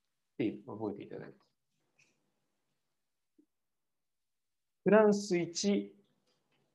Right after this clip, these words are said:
急流と呼ばれる、非常に激しい、まあ、川って呼ばれるんですけども、流れの速い、かつ、よくこの試験に出てくるんですけど、ミストラルと呼ばれる強風ですね。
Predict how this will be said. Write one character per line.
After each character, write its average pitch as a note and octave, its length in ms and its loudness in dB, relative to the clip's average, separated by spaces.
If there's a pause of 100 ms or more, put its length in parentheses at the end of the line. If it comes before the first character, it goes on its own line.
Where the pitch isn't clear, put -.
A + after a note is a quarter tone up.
(2000)
急 E3+ 80 6 (160)
流 C#3+ 220 4
と C3 120 6
呼 A#2+ 60 4
ば A2+ 120 2
れ G#2+ 120 0
る、 - 80 -6
非 C#3+ 240 0
常 D#3+ 100 4
に D3 60 4
激 C3+ 320 2
し A2+ 300 -4
い、 - 40 -10
ま G#2 100 -4
あ、 - 140 -12
川 A2 200 0
っ - 60 -12
て F#2+ 80 -6
呼 F2+ 60 -8
ば F2+ 60 -8
れ F#2 80 -8
る F#2 80 -14
ん F2 40 -16
で - 40 -18
す - 60 -20
け A#2+ 80 -14
ど - 100 -12
も、 - 160 -14 (1600)
流 B2+ 80 0 (220)
れ C3 100 4
の B2+ 80 2
速 B2 300 -2
い、 - 140 -8 (840)
か G3+ 100 -2
つ、 - 240 -16 (680)
よ D#3+ 100 6
く - 100 -4
こ A2+ 80 -8
の G#2 100 -10
試 - 100 -12
験 - 100 0
に G2+ 40 -8
出 G2+ 60 -4
て - 40 -14
く G2 40 -6
る - 40 -8
ん - 20 -8
で E2+ 60 -14
す - 40 -20
け - 60 -10
ど、 - 80 -12
ミ G#3 160 4
ス - 160 -10
ト A#2+ 100 -2
ラ G2 100 -2
ル G2+ 100 -4
と G2 120 -12
呼 G2 80 -8
ば F#2+ 100 -10
れ A#2+ 140 -10
る D3+ 380 -2 (920)
強 G3 180 10
風 F#3+ 200 4
で - 60 -4
す - 60 -10
ね。 - 100 -14